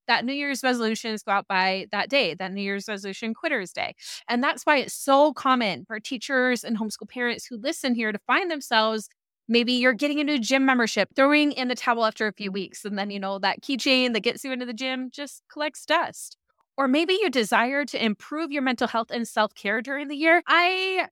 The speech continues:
love this because I really do think mental health is one of the most important parts of our health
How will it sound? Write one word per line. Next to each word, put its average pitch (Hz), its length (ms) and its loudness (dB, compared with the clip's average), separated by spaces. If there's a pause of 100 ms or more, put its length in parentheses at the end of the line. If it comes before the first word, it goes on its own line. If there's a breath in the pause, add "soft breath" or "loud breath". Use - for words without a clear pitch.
(140)
love 285 320 4
this 170 260 -2
because 240 240 -4
I 262 60 -2
really 294 240 -4
do 247 180 -10
think 240 160 -8
mental 220 380 -4
health 180 260 -2 (460)
is 220 360 2
one 226 160 -10
of 294 60 -4
the 294 80 -2
most 254 340 -2
important 262 460 -4
parts - 380 0 (100)
of 311 140 2
our 269 100 4
health 185 240 2